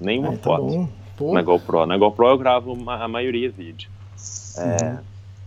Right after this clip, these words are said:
Speaker 1: mas tem aqui os vídeos de como que tava o tempo no passe. E, e foi legal, porque aqui, aí vale entrar pra pessoa que gosta de geografia e dos Alpes aí, é, a gente,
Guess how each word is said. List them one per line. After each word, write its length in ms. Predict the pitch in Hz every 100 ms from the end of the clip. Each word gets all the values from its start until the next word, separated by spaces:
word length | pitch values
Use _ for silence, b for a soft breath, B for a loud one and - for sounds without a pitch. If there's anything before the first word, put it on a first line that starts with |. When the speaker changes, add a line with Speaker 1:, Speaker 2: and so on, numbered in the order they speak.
| - - - - - - - - -
Speaker 1:
mas 260 | 101 92 87
tem 220 | 98 101
aqui 200 | 107 117
os 140 | 98
vídeos 300 | 101 92 87
de 80 | 92
como 240 | - 92
que 80 | 87
tava 260 | - 92 90
o 20 |
tempo 320 | - 92 85
no 100 | 92
passe. 480 | 90 98 95 120 - - B B B B
E, 280 | 110 110 -
e 120 | 123
foi 180 | - 131
legal, 280 | 139 143 107
porque 520 | 104 98 117 107 107
aqui, 600 | - 101 101 - 143 139 B B B B B B - -
aí 120 | 92
vale 260 | 95 113
entrar 480 | 120 101 117 107 101
pra 120 | 101
pessoa 380 | 98 - 107 123
que 80 | 113
gosta 320 | 104 113 110
de 120 | 101
geografia 920 | 95 98 90 - 123 135 127 117 104 92
e 180 | 90
dos 260 | 87 90 82
Alpes 440 | 104 123 - 92
aí, 380 | 98 95 127 135
é, 160 | - 95
a 100 | 92
gente, 680 | 98 120 117 - 139 139 135